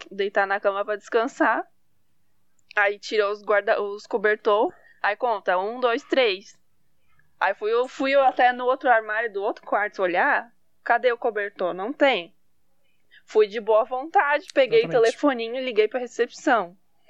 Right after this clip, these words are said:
Speaker 1: Falei, "Moça, será que vocês podem, é, conseguir aí um cobertor extra pra gente? Porque só tem, tem quatro camas e eu só tenho três cobertores. Como é que eu vou fazer?"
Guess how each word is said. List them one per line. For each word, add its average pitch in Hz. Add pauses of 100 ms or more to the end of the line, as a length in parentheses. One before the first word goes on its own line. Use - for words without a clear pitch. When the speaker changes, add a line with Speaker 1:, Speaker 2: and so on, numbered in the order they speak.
(220)
Speaker 1:
Falei, 185
"Moça, 214 (600)
será 233
que -
vocês 330
podem, 233
é, 196 (880)
conseguir 214
aí 214
um 220
cobertor 202
extra 214
pra 185
gente? 220
Porque 202
só 220
tem, 233 (120)
tem 226
quatro -
camas 269
e 269
eu 262
só 247
tenho 262
três 247
cobertores. 320
Como 208
é 214
que -
eu 226
vou 214
fazer?" 220